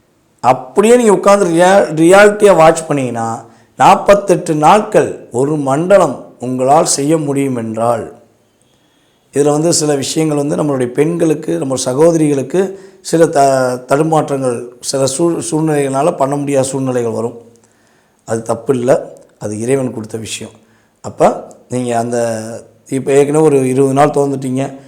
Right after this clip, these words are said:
அடுத்து ஒரு அஞ்சு நாளுக்கு அடுத்து நீங்க பலபடியும் தொடங்குறீங்கன்னா, அதை கவுண்டிங்ல வச்சுக்கோங்க, தப்பு கிடையாது. உங்களை பொறுத்தளவு நீங்க நாற்பத்தெட்டு நாட்கள் பண்ணணும், ஓகேவா? So, நாற்பத்தெட்டு நாட்கள் நீங்க வந்து தொடர்ந்து செஞ்சீங்கன்னா, உங்களுடைய லைஃப்ல நிறைய சேஞ்சஸை எதிர்பார்க்க முடியும்.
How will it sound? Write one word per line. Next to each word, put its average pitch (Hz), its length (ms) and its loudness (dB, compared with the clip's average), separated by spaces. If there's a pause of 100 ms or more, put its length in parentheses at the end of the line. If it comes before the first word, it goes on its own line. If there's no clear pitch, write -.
(180)
அடுத்து 135 240 -2
ஒரு 135 140 2
அஞ்சு 127 220 -2
நாளுக்கு 143 280 2
அடுத்து 135 200 -2
நீங்க 127 280 -4
பலபடியும் 139 220 -2
தொடங்குறீங்கன்னா, 135 360 -2
அதை 165 180 0
கவுண்டிங்ல 156 420 0
வச்சுக்கோங்க, 110 380 -12
தப்பு 135 240 -4
கிடையாது. 120 380 -10 (380)
உங்களை 143 300 2
பொறுத்தளவு 185 500 0
நீங்க 165 200 -2
நாற்பத்தெட்டு 135 500 -2
நாட்கள் 156 340 -2
பண்ணணும், 110 300 -12 (760)
ஓகேவா? 123 380 -4 (260)
So, 151 180 -4
நாற்பத்தெட்டு 143 640 0
நாட்கள் 160 420 0
நீங்க 143 340 -4
வந்து 147 480 -8 (920)
தொடர்ந்து 147 500 0
செஞ்சீங்கன்னா, 117 640 -10 (840)
உங்களுடைய 110 460 -6
லைஃப்ல 151 480 -2
நிறைய 127 420 -10 (160)
சேஞ்சஸை 135 420 -6
எதிர்பார்க்க 110 460 -8
முடியும். 82 220 -20